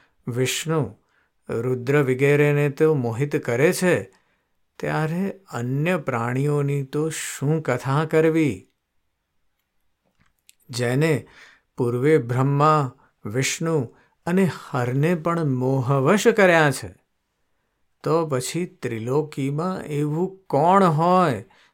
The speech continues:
જેને માયા વડે મોહ ન થાય? અહો,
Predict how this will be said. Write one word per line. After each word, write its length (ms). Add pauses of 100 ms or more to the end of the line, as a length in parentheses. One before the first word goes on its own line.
(140)
જેને 540
માયા 680
વડે 440
મોહ 880 (160)
ન 220
થાય? 680 (1600)
અહો, 480